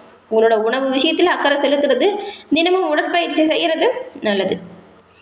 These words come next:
நிதி ஆதாரங்களுக்கு புத்திசாலித்தனமா செயல்படணும். உங்களோட வேலையை திட்டமிட்டு செயல்படுத்துறது ரொம்ப நல்லது. இந்த மாதத்துல உத்தியோகத்துல இருக்கிறவங்களுக்கு பதவி உயர்வு அல்லது ஊதிய உயர்வு கிடைப்பதற்கு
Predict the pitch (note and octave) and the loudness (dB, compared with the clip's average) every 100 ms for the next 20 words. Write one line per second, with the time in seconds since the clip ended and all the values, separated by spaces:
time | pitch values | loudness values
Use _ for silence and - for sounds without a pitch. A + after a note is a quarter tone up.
0 | - - - E4 G4 G#4 D#4+ E4 E4 D#4 | -20 -16 -4 0 2 2 2 2 2 0
1 | C#4+ B3+ A3 - C4+ C4+ D#4 D#4 D4+ D4 | -2 -2 -2 0 -2 0 0 0 0 0
2 | C#4+ C#4+ G4 D4 B3 A#3+ A3 G#3+ G#3 - | 0 2 0 0 0 2 2 0 -4 -10
3 | - - - - - - A#3+ A#3 A#3+ B3 | -18 -20 -20 -20 -20 -2 0 2 2 2
4 | D4 D4+ D4 C#4+ D#4+ D4+ E4 C#4 C4+ C#4+ | 0 -2 -4 -2 0 0 0 -2 -2 -2
5 | C#4+ C4+ G#4+ B3+ C4+ C#4 A#3 G#3 - - | 0 0 0 0 0 0 0 -2 -4 -8
6 | - - - - - E4 F4+ F4 F4 F#4 | -16 -20 -20 -20 -8 -2 0 2 0 0
7 | F#4 D4 - C4 E4 F4+ E4+ D4+ C#4 C#4+ | -2 -2 -2 0 0 0 0 0 0 0
8 | - C4+ C4+ C4+ C#4 F4 C#4 B3+ B3+ B3+ | 0 0 0 0 0 0 0 0 0 2
9 | D4 D4+ G#4 C#4 A#3+ B3 - C4+ D4 D#4+ | 0 0 0 0 0 0 0 0 0 2
10 | E4 D4+ G#4 C#4+ D4 F#4+ C4+ C4 D4 C4+ | 0 2 2 2 2 0 -2 -2 -2 -2
11 | C#4 F4+ | -2 -2